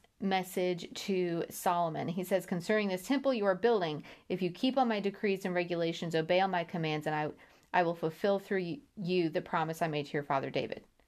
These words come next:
And then, I will live among the Israelites and will never abandon my people Israel." And there's a footnote on this I wanted to read I thought was really interesting. It says, "This verse summarizes the temple's main purpose." So let me back up.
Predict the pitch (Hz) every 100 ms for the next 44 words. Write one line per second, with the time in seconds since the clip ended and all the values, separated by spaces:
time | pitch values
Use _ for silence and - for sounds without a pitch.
0 | _ _ _ _ 180 160 156 135 131 -
1 | _ - 160 147 143 170 175 190 185 170
2 | 165 165 165 156 151 147 - 165 151 151
3 | 156 160 160 160 151 147 147 143 147 143
4 | 135 143 143 147 160 165 - 240 202 185
5 | 175 165 160 165 160 143 - 151 139 139
6 | 160 143 151 151 147 - - 180 165 160
7 | - - - - - - - - - 208
8 | 247 320 - 240 240 - 240 254 190 175
9 | 170 175 165 165 - 170 170 165 156 131
10 | 123 - 214 208 - - - - - _
11 | _ _ _ _ _ _ _ _ _ _
12 | _ - 254 233 214 202 - _ _ 208
13 | 202 190 175 - -